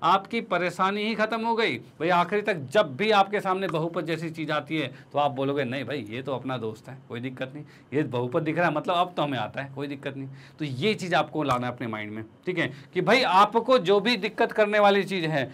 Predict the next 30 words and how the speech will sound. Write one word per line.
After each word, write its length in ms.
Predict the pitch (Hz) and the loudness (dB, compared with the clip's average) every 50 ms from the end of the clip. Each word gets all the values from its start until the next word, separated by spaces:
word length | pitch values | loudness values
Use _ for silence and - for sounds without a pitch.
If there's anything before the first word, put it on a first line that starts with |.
| - - - | -10 -10 -6
उससे 260 | 185 165 175 - 220 | -6 -4 0 2 2
कर 180 | - - 165 156 | 2 2 2 2
लो 160 | 165 185 175 | 2 0 -2
दोस्ती, 380 | 139 135 151 156 151 156 - 220 | 0 0 0 -2 -2 -4 -6 -6
अपने 400 | - - 135 - 147 135 123 127 | -6 -6 -6 -6 -6 -6 -4 -2
आप 180 | 151 180 180 - | 0 -2 -2 -2
चीज़ें 220 | - 156 139 147 147 | -6 -8 -6 -6 -6
सुधर 260 | 143 139 120 117 110 | -6 -6 -8 -8 -8
जाएगी, 320 | 107 110 107 104 98 104 | -8 -8 -8 -10 -10 -14
वो 320 | 107 - - - _ - 131 | -16 -18 -20 -14 _ -4 -4
आपके 200 | 127 131 - 151 | -4 -2 -2 -2
रियल 240 | 160 135 135 147 160 | -2 0 0 0 2
लाइफ 280 | 165 165 170 165 165 180 | 2 2 2 2 2 0
में 60 | 185 175 | -2 0
हो 120 | 196 208 | 0 -2
चाहे 180 | 202 165 131 123 | -2 -2 -4 -2
फिर 140 | - 139 | 0 0
आपके 200 | 120 117 - - - | 0 0 -2 -4 -6
पढ़ाई 300 | 170 127 117 113 110 104 | -4 -2 -2 -2 -2 -4
में 120 | 104 104 | -6 -10
हो। 140 | 101 101 - - - - - - - | -12 -14 -18 -20 -20 -20 -14 -8 -8
ओके, 260 | 165 165 247 233 180 139 - - - - | -2 4 6 6 6 4 0 -6 -10 -6
तो 60 | 185 190 | -4 -2
यहाँ 280 | 165 180 160 170 175 | 0 2 4 4 4
पर 140 | 151 165 139 | 4 2 0
हमने 200 | 135 135 135 131 | 0 -2 -4 -2
देख 180 | 139 190 202 196 | 0 -2 -2 -2
लिया 180 | 190 196 185 180 - - - - - | -4 -6 -8 -10 -12 -20 -20 -14 -8
कि 60 | 170 | -2
भाई 120 | 160 196 | 0 0